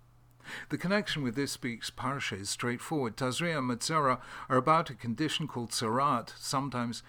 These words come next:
translated as leprosy. The commentators were puzzled as to what this condition is and why it should be given such prominence in the Torah.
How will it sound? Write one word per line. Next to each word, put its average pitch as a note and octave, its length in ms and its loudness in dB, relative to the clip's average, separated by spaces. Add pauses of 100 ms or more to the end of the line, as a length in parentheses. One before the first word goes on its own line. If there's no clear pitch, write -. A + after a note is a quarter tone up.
(300)
translated A#2 760 0
as G2 180 -4
leprosy. - 580 -4 (420)
The C#3 80 -2
commentators B2 680 -2
were A#2 100 -4
puzzled G2 560 -4
as G2+ 180 -4
to A#2 100 -6
what A2 200 -6
this - 160 -8
condition A2+ 480 -2
is B2+ 260 -2
and G2 160 -4
why G#2+ 180 -2
it - 100 -10
should G#2+ 140 -8
be A2+ 100 -12
given A#2+ 300 -2 (280)
such - 380 2
prominence G#2+ 640 -2
in G2+ 100 -4
the G#2 80 -4
Torah. B2 480 -6